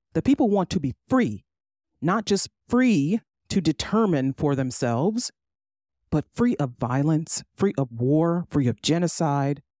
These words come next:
free of beatings and rapings and being jailed and told when and where they can travel to,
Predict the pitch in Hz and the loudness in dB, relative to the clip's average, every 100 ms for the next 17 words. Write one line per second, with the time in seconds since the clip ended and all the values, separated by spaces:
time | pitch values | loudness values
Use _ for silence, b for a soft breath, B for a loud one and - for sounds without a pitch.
0 | _ - 151 135 - 147 170 147 127 117 | _ -2 0 0 0 0 2 2 0 -4
1 | 110 117 165 - 131 117 117 113 147 156 | -4 0 0 0 0 -2 -4 -2 0 0
2 | 123 147 135 139 127 110 - - _ _ | 0 0 2 2 0 -2 -6 -18 _ _
3 | _ 143 143 175 156 143 - _ 110 131 | _ -4 -2 2 2 0 -4 _ -2 0
4 | 180 175 147 123 120 160 151 147 - 143 | 2 2 2 0 0 0 2 0 -2 -2
5 | - 147 143 135 131 127 107 110 | 0 0 0 0 -2 -2 -4 -6